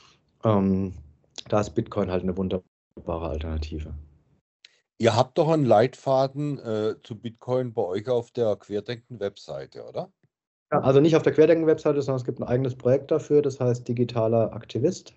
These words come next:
Speaker 1: also digitaler aktivist punkt de. Und dort haben wir die zwei Themen. Das eine ist dieses, ähm,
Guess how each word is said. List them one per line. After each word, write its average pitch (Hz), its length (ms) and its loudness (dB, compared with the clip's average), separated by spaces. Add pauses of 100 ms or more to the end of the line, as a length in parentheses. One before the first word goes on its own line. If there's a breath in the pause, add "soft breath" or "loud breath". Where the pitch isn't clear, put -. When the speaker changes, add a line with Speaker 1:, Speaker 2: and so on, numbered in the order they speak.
(140)
Speaker 1:
also 113 180 -6
digitaler 117 640 0 (300)
aktivist 120 540 -2
punkt 143 200 -2
de. 127 380 6 (720 loud breath)
Und 113 140 2
dort 120 160 6
haben 120 120 4
wir 117 80 6
die 110 100 0
zwei 110 260 4
Themen. 139 360 6
Das 127 100 -2
eine 113 280 0
ist 113 120 -4
dieses, 107 380 -6
ähm, 104 500 -2